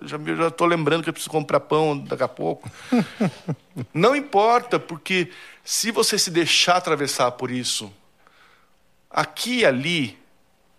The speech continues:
uma melodia pode te encantar, um ritmo, uma harmonia, um instrumento.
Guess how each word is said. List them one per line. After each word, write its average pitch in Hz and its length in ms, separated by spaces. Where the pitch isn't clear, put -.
uma 185 160
melodia 185 600
pode 156 300
te 151 80
encantar, 131 720
um 160 160
ritmo, 151 600
uma 147 200
harmonia, 151 720
um 170 80
instrumento. 170 1000